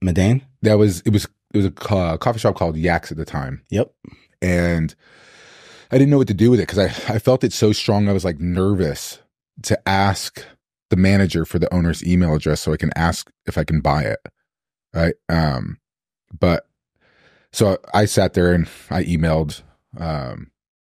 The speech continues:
Speaker 2: uh,
Speaker 1: Mike,
Speaker 2: Mike
Speaker 1: Nancy?
Speaker 2: and, Mike and Nancy,
Speaker 1: Yeah.
Speaker 2: the Kearns, s-, uh, wonderful couple.
Speaker 1: Amazing.
Speaker 2: And, um, and,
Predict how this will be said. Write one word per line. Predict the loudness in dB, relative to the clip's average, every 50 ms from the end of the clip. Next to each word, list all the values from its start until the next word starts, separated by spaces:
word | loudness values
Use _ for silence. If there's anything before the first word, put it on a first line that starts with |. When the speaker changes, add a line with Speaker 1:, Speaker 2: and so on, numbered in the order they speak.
| _ _ _ _ _ _ _ _ _ _ _ _ _ _ _ -8
Speaker 2:
uh, | -6 -6 -6 -6 -8 -12 -14 -18 -20 _ _ _ _ -2
Speaker 1:
Mike, | 0 2 2 2 0 -2 -2 0
Speaker 2:
Mike | 0 2 2
Speaker 1:
Nancy? | 2 2 2 2 2 2
Speaker 2:
and, | 2 2
Mike | 2 2 2
and | 2 2
Nancy, | 2 2 0 0 0 0
Speaker 1:
Yeah. | 0 0
Speaker 2:
the | -2 -2
Kearns, | -4 -2 -2 -2 -2 -2 -4 -8 _ -20 -20 -20 -20 _ _ -20
s-, | -18 -12 -10
uh, | -10 -10 -10 _ _
wonderful | -8 -2 0 2 2 2 2 -2 -4 -4
couple. | -4 -4 -4 -4 -4 -6 -6 _ _ _ -8
Speaker 1:
Amazing. | -6 -4 -2 -2 -2 -2 -2 -2 0
Speaker 2:
And, | 2 2 4 2 2 0 0
um, | 0 0 0 0 -2 -2 -4 -4 -8 -12 -14 _ _ _ _ _ _ _ _ _ _ _ _ -2
and, | 0 0 0 0 -4 -8